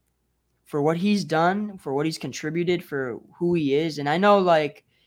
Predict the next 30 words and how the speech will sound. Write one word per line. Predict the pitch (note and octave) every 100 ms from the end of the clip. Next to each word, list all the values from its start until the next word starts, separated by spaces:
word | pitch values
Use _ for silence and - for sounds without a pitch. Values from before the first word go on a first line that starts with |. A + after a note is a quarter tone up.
| _ -
you | E3
could | F#3+
argue | F3+ F#3 F#3+
the | E3+ E3+
offense | D#3+ D#3 D3+ D3 D3
is | C#3+
declining, | C3+ C#3+ D3+ C#3+ C#3 C#3+ C#3 C3
and | B2 A2+
that's | C3+ D3
been | - D#3+
true | D3 E3
for | D3+ C#3
years. | B2+ A#2 A#2+ - _ _ _ _ _ _ _
He's | - E3
getting | F3 F3+ F3+
older. | F3+ F3 E3+
His | E3+ C#3
defense | D#3+ E3 E3 D#3+
isn't | C#3 D3+
getting | D3 D3
any | C#3 C#3
better. | A#2+ A#2 A2 -
Fine. | C#3+ A2 - _ _ _ _ _ _ - E3
But | G#3 F3 A#2+ - _ _ _
his | _ F3+ E3+
numbers | A3+ B3 F3 - - _ _
from | - E3+
an | D3+
impact | D3 F#3 G#3+ G3+ G#3
standpoint | A3 G#3+ G#3 A3 A3